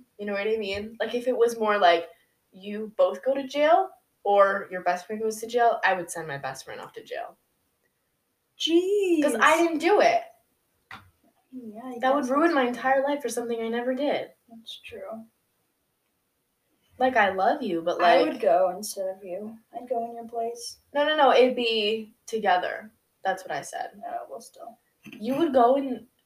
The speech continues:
Speaker 1: you would go to jail for me
Speaker 2: Yeah.
Speaker 1: instead of me.
Speaker 2: Yeah.
Speaker 1: Seriously? I don't believe that. Like,
Speaker 2: I
Speaker 1: actually.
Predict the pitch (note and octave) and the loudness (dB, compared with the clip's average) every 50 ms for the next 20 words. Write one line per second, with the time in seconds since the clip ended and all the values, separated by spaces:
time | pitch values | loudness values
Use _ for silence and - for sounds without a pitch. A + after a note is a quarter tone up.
0 | _ - - _ _ _ _ F#3+ F#3 G3 G#3+ A#3 C#4 C#4+ B3+ G#3 - - G#3+ G#3+ | _ -20 -20 _ _ _ _ -14 -10 -8 -6 -4 -4 -6 -8 -8 -4 -2 -2 -2
1 | G3+ G3 F#3+ F3 D#3 D3+ - - - - - - - - _ _ _ _ _ _ | -2 0 2 2 2 2 0 -6 -14 -20 -20 -20 -20 -20 _ _ _ _ _ _
2 | _ F#4+ F#4 D#4+ C4 - F#3+ F3+ F3 F3+ E3+ - - - - _ _ _ - - | _ -8 -8 -8 -4 -4 -2 -2 -2 -4 -6 -10 -12 -16 -20 _ _ _ -14 -12
3 | G4+ G4+ G#3+ G3 F#3+ G3 G#3 A3+ B3 B3 - - - D4 D4 E4 F4 E4+ - _ | -10 -8 -6 -6 -4 -2 -2 -2 -2 -4 -6 -8 -8 -6 -6 -4 -6 -8 -10 _
4 | _ _ _ _ _ _ _ _ _ _ - F3+ D#3 C#3 B2 C3+ C#3+ C#3 C#3 A#2+ | _ _ _ _ _ _ _ _ _ _ -8 -8 -8 -8 -10 -12 -14 -14 -14 -14
5 | - - C#3 C3 - - _ _ _ _ _ _ _ _ A3 A3 G#3 G#3 - - | -12 -14 -14 -14 -14 -18 _ _ _ _ _ _ _ _ 2 2 2 2 -2 -6
6 | _ - - F#3+ F3+ F3+ - C4+ D4 D4+ C#4 - - - - - | _ 4 6 6 8 6 6 2 -2 -4 -4 -4 -4 -4 -8 -12